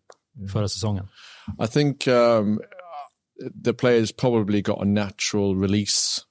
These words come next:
Speaker 1: from the season before with a new coach coming in. So I felt that the players were really fresh and open and excited for the new year.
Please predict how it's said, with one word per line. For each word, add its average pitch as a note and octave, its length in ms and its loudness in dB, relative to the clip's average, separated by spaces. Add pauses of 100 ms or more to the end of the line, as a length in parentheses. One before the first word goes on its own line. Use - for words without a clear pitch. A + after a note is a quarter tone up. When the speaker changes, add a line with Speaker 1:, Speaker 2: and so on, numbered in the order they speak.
(120)
Speaker 1:
from G#2 180 -2
the G2 60 0
season G2 360 0
before G2 520 0
with F#2 120 -2
a F2 80 0
new F#2+ 200 0
coach - 360 -4
coming E2+ 240 -4
in. E2 200 -4 (520)
So G#2 220 -2
I A2 60 2
felt G#2 300 -2
that G2 140 -4
the F#2+ 80 -6
players F#2 580 -2
were F2 440 -4 (500)
really F2+ 580 -2 (340)
fresh - 540 -2 (100)
and F#2 140 -2
open G2+ 440 -2
and F2 100 -4
excited F#2 480 -4
for F#2+ 160 -6
the F2+ 80 -2
new F2 180 -2
year. F2 440 0